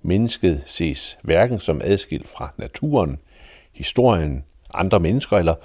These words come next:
for den sags skyld fra Gud. Der er for mig hos Andreas Vermehren Holm nogle perspektiver,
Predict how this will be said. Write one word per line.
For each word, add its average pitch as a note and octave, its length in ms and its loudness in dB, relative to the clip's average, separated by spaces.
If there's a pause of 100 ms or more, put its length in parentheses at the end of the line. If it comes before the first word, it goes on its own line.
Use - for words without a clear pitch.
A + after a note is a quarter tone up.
(240)
for - 160 -4
den F#2 220 0
sags D2 240 -2
skyld - 220 -10
fra - 160 -12
Gud. C#2+ 240 -10 (1400)
Der A#2 100 8
er D3 60 6
for E3 100 0
mig C3 260 4
hos A2+ 420 0
Andreas F#2+ 520 -2
Vermehren E2 260 -2
Holm F2+ 380 0 (120)
nogle F2+ 180 -6
perspektiver, A2 640 0